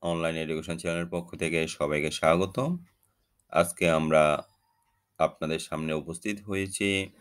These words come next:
টোটাল আমরা ম্যানুফ্যাকচারিং ইন্ডাস্ট্রিতে যে ধরনের নিডলসগুলো ইউজ করে থাকি, সেই নিডল নিয়ে আজকে আপনাদের সামনে আমরা আস-, আলোচনা করব। আমাদের আজকের এজেন্ডার মধ্যে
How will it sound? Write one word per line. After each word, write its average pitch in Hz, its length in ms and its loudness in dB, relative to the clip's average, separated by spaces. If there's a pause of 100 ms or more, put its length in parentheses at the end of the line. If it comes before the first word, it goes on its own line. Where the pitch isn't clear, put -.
(300)
টোটাল 76 300 2
আমরা 73 360 2
ম্যানুফ্যাকচারিং 76 760 -4
ইন্ডাস্ট্রিতে 85 880 0
যে 76 240 -2
ধরনের 78 240 0
নিডলসগুলো 76 680 -2
ইউজ 76 360 -2
করে 101 220 2
থাকি, 101 360 2 (720)
সেই 87 240 0
নিডল 78 320 0
নিয়ে 90 360 0
আজকে 76 640 0
আপনাদের 71 380 -2
সামনে 73 380 -4
আমরা 71 500 0
আস-, 71 240 -4 (140)
আলোচনা 87 360 -2
করব। 101 500 0 (760)
আমাদের 80 300 2
আজকের 78 360 4
এজেন্ডার 87 400 2
মধ্যে 82 260 -2